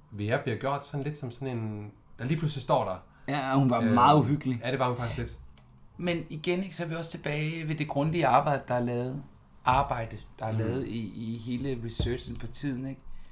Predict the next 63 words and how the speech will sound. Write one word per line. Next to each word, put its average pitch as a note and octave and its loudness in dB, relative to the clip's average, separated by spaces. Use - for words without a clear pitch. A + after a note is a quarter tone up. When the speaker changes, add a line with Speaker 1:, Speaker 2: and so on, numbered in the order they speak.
Speaker 2:
Det B2+ 0
er - 4
ikke C3+ -2
bare... C3 2
St-, A#2 -6
altså, - -10
selvfølgelig B2 -6
er A#2 -4
de - -2
ikke A2 -4
stæv-, G#2+ -2
stukket A2 -4
i G2 -2
den F#2+ -2
Søren G2+ -4
og G#2 -2
Mette-bog, F#2+ -8
det G#2+ -8
ved A2 -8
Speaker 1:
Nej. F#2 -6
Speaker 2:
jeg F2 -6
godt. G#2+ -8
Men A#2 0
det A#2 -2
kunne A#2+ 0
være G#2+ -4
sådan G2+ -10
et G#2+ -10
eller G#2 -10
andet, G2 -16
det G2+ -12
man F#2+ -12
sådan, F#2 -8
Speaker 1:
Mm. - -14
Speaker 2:
det E3 -4
er F3 -2
sgu - -6
da E3 -2
fedt. - -6
Speaker 1:
Ja, D3 -2
og A#2 -10
genren C3 -2
er C3 -2
lidt B2 -4
krimi, C#3 -2
og A2+ -2
det A2+ -4
bliver C3 -2
sådan A#2+ -6
lidt, A#2+ -8
Speaker 2:
Ja. C#3+ 4
Speaker 1:
lidt A2+ -6
uhyggeligt. G#2+ -6
Og G2+ -10
det, B2+ -4
lidt B2 -2
senere C3+ 0
i - 0
afsnittet A#2 -2
er A2+ -2
der A2+ -2
også G#2+ -4
lidt, A#2 -6